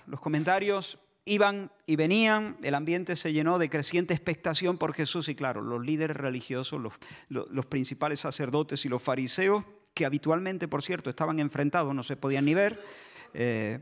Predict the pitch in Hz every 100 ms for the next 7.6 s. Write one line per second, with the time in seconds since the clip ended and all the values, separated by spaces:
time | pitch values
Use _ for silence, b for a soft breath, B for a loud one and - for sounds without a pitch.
0 | - 143 - 156 143 127 131 131 - 131
1 | 127 139 139 127 147 147 160 170 B B
2 | - 131 127 123 131 123 131 190 170 185
3 | 170 - b b b _ 139 135 127 117
4 | 113 113 135 - 147 131 143 139 143 131
5 | 131 123 120 131 139 147 B B B 123
6 | 143 - 156 165 147 165 170 233 202 165
7 | 147 139 160 151 160